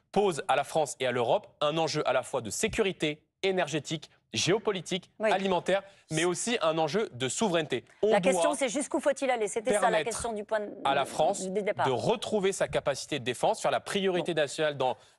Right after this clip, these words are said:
Speaker 1: euh, l'affectation des marchés publics de l'industrie défense. Et je pose une question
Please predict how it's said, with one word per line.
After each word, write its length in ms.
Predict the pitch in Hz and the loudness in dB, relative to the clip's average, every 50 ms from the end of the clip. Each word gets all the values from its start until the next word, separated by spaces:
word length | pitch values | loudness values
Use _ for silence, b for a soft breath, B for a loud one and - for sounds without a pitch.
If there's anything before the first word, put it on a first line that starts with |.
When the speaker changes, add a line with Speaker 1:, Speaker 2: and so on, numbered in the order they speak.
| - | -4
Speaker 1:
euh, 60 | 127 | -2
l'affectation 640 | 131 139 - - 147 - 156 139 - - 151 147 - - | 0 0 -2 -2 -2 0 0 0 0 0 -2 -2 -2 -2
des 160 | 120 123 123 | -2 -2 0
marchés 300 | 120 147 143 - - 156 | 0 0 0 -2 -2 -4
publics 220 | - 160 151 160 135 | -2 -2 -4 -2 0
de 80 | 139 | 2
l'industrie 300 | 139 139 147 139 - 190 | 2 2 0 -2 -2 0
défense. 220 | 202 220 285 247 - - | 2 2 2 2 0 -2
Et 60 | 151 | -2
je 100 | 135 165 | -2 -2
pose 220 | 151 - 202 180 | 0 0 0 -2
une 100 | 170 151 | -2 -2
question 340 | - 165 147 - 214 208 185 | -2 -4 -2 0 2 0 0